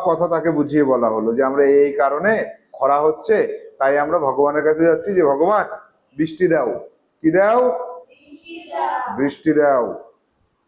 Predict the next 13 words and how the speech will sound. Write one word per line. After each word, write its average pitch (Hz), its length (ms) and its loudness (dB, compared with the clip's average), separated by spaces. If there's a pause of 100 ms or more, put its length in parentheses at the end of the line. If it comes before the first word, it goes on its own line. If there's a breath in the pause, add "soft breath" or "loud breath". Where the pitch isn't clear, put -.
(1200)
সেই 131 220 2
বাঘটিও 123 500 0
তখন 139 400 0
তাদের 131 300 0
সঙ্গে 139 340 -2
যেতে 127 540 0
এক 131 320 -2
পায়ে 131 260 2
রাজি। 110 580 -2
এক 131 220 -2
পায়ে 147 160 2
রাজি 151 260 0
বলতে 165 540 0